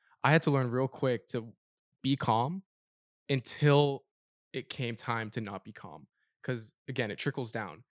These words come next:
If you're shitting bricks and you're freaking out like the world's ending, everyone that's looking to you for guidance, and in this case, I was doing the tech stuff,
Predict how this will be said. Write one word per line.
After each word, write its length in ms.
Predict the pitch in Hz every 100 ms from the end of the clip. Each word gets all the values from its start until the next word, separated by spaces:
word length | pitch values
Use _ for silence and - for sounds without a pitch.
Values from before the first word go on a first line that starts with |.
| _
If 160 | 123 139
you're 80 | 143
shitting 340 | - 156 135
bricks 300 | 127 131 -
and 80 | 120
you're 100 | 117
freaking 380 | - 127 117 110
out 160 | 110
like 140 | 107 113
the 80 | 110
world's 260 | 107 107
ending, 360 | 123 127 143 147 -
everyone 420 | 120 127 131 127
that's 260 | 107 -
looking 320 | 110 110 123 117
to 120 | -
you 80 | 120
for 320 | - 113 95 -
guidance, 440 | 92 95 123 135
and 180 | 117 110
in 80 | -
this 140 | 123 -
case, 300 | 123 113 -
I 100 | 110
was 240 | 107 107
doing 220 | 113 107
the 60 | 104
tech 280 | - 127 -
stuff, 280 | 101 98